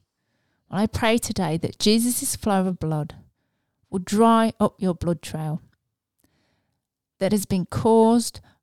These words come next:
by the constant wounding and help him to heal the pain of your past.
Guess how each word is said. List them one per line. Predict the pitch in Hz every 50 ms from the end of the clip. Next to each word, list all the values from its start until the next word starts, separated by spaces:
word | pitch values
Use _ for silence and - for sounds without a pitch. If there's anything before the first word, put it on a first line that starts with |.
| - _
by | - 175 160 151 147
the | - 151 160
constant | - - - 226 226 - - - - 240 233 220 - -
wounding | 190 196 185 175 185 190 - 165 165 165 147 - _ _ _ _ _ _ _ _ _ _ _ _ _ _ _ _ _ _ _ -
and | 190 196 185 170 - - _ _ _ _ _ _ _ _ _
help | - - 233 233 247 247 -
him | - 254 247
to | - - 226
heal | 208 - - 196 180 175 180 175 175
the | - 185 -
pain | - - - 185 185 190 180 - -
of | 185 -
your | 175 -
past. | - - - - 208 - - - - - _ -